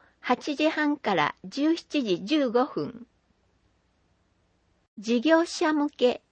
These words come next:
支援制度のご案内。詳細は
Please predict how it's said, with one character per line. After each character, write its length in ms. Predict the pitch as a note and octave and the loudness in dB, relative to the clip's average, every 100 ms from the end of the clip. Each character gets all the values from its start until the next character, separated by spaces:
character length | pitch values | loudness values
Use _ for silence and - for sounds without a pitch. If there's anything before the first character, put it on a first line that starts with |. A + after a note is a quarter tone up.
| _ | _
支 360 | - - B3 | -18 -8 0
援 240 | D4 E4 E4+ | 0 0 -4
制 360 | - E4 D#4+ | -4 0 0
度 160 | D4 A3+ | 2 0
の 160 | E3+ D#3 | 0 0
ご 220 | F#3 A3+ | 0 2
案 300 | D4 D4 C4+ | 2 2 2
内。 360 | B3 A#3 A3+ - _ _ _ _ _ _ _ _ _ _ | 4 2 0 -8 _ _ _ _ _ _ _ _ _ _
詳 380 | - - D#4 D#4+ | -18 -4 2 2
細 340 | - D#4 D4 C#4 | 2 0 2 4
は 220 | B3+ | 2